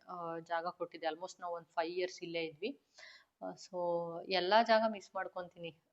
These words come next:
ಅಡ್ಗೆ ಮನೆ ಜಾಸ್ತಿ ಕುಕ್ ಮಾಡ್ತಾ ಇದ್ದೆ, ಅಡ್ಗೆ ಮನೆ ಮತ್ತೆ ಬಾಲ್ಕನಿ. ನಾನ್ ತುಂಬಾ ಪ್ಲಾಂಟ್ಸ್ ಎಲ್ಲ ಬೆಳ್ಸಿದೀನಿ. So ಬೆಳಗ್ಗೆ ಎದ್ದ ತಕ್ಷಣ ಫಸ್ಟ್ ಹೋಗ್ಬಿಟ್ಟು ಗಿಡಗಳೆಲ್ಲ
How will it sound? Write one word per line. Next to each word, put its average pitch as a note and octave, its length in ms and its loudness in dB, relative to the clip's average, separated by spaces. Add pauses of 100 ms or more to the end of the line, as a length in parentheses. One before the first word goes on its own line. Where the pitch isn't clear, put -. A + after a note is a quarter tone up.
ಅಡ್ಗೆ D#3+ 280 -2
ಮನೆ E3+ 260 -4
ಜಾಸ್ತಿ D#3+ 320 -2
ಕುಕ್ - 240 -10
ಮಾಡ್ತಾ D#3+ 240 -8
ಇದ್ದೆ, D#3 140 -6
ಅಡ್ಗೆ D3+ 200 -2
ಮನೆ D#3 300 -10
ಮತ್ತೆ D#3 300 -16
ಬಾಲ್ಕನಿ. D#3 640 -4 (340)
ನಾನ್ E3 240 -8
ತುಂಬಾ E3+ 260 0
ಪ್ಲಾಂಟ್ಸ್ E3+ 420 0
ಎಲ್ಲ E3 140 -4
ಬೆಳ್ಸಿದೀನಿ. D#3 640 -8
So D#3 260 -10
ಬೆಳಗ್ಗೆ D#3+ 260 0
ಎದ್ದ D#3+ 160 -2
ತಕ್ಷಣ F#3 340 -8
ಫಸ್ಟ್ - 340 -8
ಹೋಗ್ಬಿಟ್ಟು E3+ 360 -2
ಗಿಡಗಳೆಲ್ಲ D#3+ 520 0